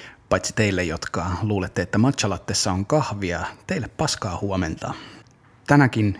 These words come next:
elokuisena aamuna seurassasi on Cappuccine, podcast kahvista ja kahvikulttuurista. Minä olen Jarno Peräkylä ja tuolla tien toisella puolella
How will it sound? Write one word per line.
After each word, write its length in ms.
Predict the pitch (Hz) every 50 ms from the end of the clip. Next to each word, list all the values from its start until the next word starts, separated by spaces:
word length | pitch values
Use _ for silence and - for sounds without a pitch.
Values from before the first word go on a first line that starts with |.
| - -
elokuisena 580 | 131 131 117 - - 113 104 - 113 107 104
aamuna 500 | 104 113 110 107 98 98 98 98 92 95 101
seurassasi 640 | - - 113 104 98 110 - - - 98 - 101
on 200 | 80 90 85 82 - - - _ _
Cappuccine, 840 | - 147 - - - 120 - - - 123 113 101 98 95 92 - - - _ _ _ _ _
podcast 540 | - 123 113 - - - 104 98 - - - -
kahvista 640 | - 139 135 113 - 104 101 - - - - 95 87 - - - - -
ja 100 | - 95
kahvikulttuurista. 1200 | - 110 104 - 104 - - - 120 117 104 - - - 80 80 - - - - - - - - - - - - - - - _ -
Minä 200 | 110 110 113 104
olen 180 | 98 90 87 92
Jarno 280 | 101 123 131 123 120 110
Peräkylä 480 | - 107 101 104 95 - 98 95 90 87 - - - - -
ja 140 | 98 90 87 90 - - - - _ -
tuolla 220 | - 98 98 95 - -
tien 280 | 135 127 110 101 95
toisella 380 | - 110 107 101 - - 87 85
puolella 560 | - - 95 90 87 87 78 73 78 78 76